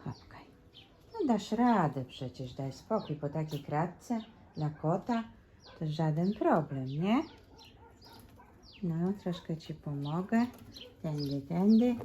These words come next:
I już jesteś na dole. Fajnie? A ty, Nelciuniu, co?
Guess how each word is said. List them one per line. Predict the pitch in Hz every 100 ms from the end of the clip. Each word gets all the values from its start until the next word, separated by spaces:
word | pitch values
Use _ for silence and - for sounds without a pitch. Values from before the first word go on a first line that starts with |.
| - 587
I | 262
już | 170 160 -
jesteś | 160 - 175 175
na | 175 170
dole. | 170 165 165 170 175 - - - - - -
Fajnie? | 202 190 190 202 277 453 - - - - - - -
A | 247
ty, | - 349
Nelciuniu, | 349 339 - 330 320 - -
co? | 160